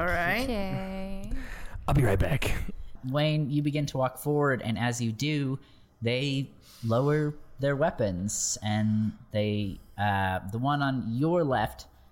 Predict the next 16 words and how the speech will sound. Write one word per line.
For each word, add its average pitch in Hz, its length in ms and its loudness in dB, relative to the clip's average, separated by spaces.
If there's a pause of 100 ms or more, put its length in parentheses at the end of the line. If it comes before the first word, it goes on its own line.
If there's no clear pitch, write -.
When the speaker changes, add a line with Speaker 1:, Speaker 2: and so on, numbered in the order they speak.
(160)
Speaker 4:
kinda 127 160 0
walks 120 300 -2
forward, 117 580 0
and 107 120 -4
he's 104 240 -2
like, 95 320 -2 (1040)
"Huh. 135 260 0 (1700)
Seems 135 360 0
like 117 220 0
you 113 160 2
adjusted 104 720 -2 (160)
well." 101 640 0 (2000)
Speaker 3:
Seems 95 340 0
that 95 100 4
you, 98 300 4
uh, 92 300 4